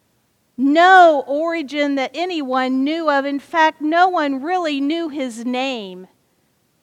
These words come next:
Because, you see, Carlos was mentally and physically handicapped,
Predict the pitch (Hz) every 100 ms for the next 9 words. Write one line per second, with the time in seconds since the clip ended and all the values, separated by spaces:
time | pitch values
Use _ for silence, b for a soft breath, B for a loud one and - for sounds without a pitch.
0 | _ _ _ - 285 294 302 262 294 277
1 | - 311 294 285 - - 302 330 330 294
2 | 277 269 - - 247 240 233 226 254 277
3 | 294 294 285 254 247 233 233 - 285 254
4 | 262 254 247 226 277 277 269 269 - 240
5 | 226 -